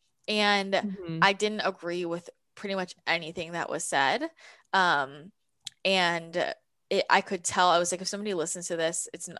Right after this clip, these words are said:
Speaker 1: not gonna make this person look good," because I keep saying, "Well, actually,"
Speaker 2: <laughs>
Speaker 1: you know? <laughs> So
Speaker 2: Yeah, I wouldn't benefit either
Speaker 1: <laughs>
Speaker 2: side.
Speaker 1: Yeah, it wouldn't benefit anyone. And I have no interest in making any, I w-, I want everybody who comes on my podcast to look good. Like, that's my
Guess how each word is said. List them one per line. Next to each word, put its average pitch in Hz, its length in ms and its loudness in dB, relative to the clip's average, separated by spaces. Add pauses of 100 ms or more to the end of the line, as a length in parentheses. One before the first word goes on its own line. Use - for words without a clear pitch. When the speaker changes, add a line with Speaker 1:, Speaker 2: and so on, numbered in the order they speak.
(120)
Speaker 1:
not 165 200 -6
gonna 151 140 -12
make 123 120 -12
this - 140 -12
person 160 300 -12
look - 180 -12
good," 214 340 -2 (420)
because 180 380 -4
I 160 220 6
keep - 400 -8
saying, 160 360 -2
"Well, 165 220 0
actually," 156 880 -2 (760)
Speaker 2:
<laughs> - 640 2
Speaker 1:
you 196 100 -2
know? 180 320 2
<laughs> 254 180 2
So 214 180 8
Speaker 2:
Yeah, 233 100 10
I 196 140 8
wouldn't 180 260 4
benefit 277 420 6
either - 200 -8
Speaker 1:
<laughs> - 0 -
Speaker 2:
side. - 260 -2
Speaker 1:
Yeah, - 200 10
it 240 120 8
wouldn't 311 220 4
benefit 262 360 8
anyone. 247 280 2
And 247 120 4
I 277 100 10
have 294 180 2
no 220 200 6
interest 208 260 -4
in 196 60 -6
making 175 240 -4
any, 175 180 -4 (120)
I 208 80 10
w-, 233 180 4
I 233 140 8
want 294 200 6
everybody 226 280 0
who 214 40 -6
comes 202 260 -6
on 202 40 -2
my 190 100 0
podcast 190 420 -2
to 185 80 -4
look 180 240 -2
good. 143 180 0
Like, 196 120 -2
that's 175 200 -4
my 170 120 -4